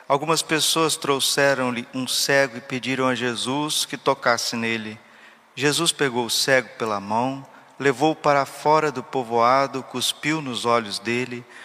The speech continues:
colocou as mãos sobre ele e perguntou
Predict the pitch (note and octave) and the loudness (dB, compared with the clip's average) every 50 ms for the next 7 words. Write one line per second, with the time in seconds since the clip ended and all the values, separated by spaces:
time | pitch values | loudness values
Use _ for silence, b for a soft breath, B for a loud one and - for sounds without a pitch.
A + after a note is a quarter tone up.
0 | B B B - - D3+ D#3 D3+ - - E3 E3 D3+ B2+ A#2 A#2+ C3 D3 D#3 D3+ | B B B -2 2 4 4 4 4 4 4 4 4 2 0 -2 -2 -2 -2 -2
1 | D3 - - C#3+ B2+ A#2+ B2 A#2+ B2 C3+ C#3 C3 B2+ - - C3+ C3 C3 A#2 A#2 | -4 -4 -4 -6 -6 -4 -4 -2 -2 -2 -2 -4 -8 -8 -8 -6 -6 -6 -6 -8
2 | C3 B2+ A2+ - - G#2 G2 F#2+ | -8 -8 -8 -6 -4 -4 -4 -6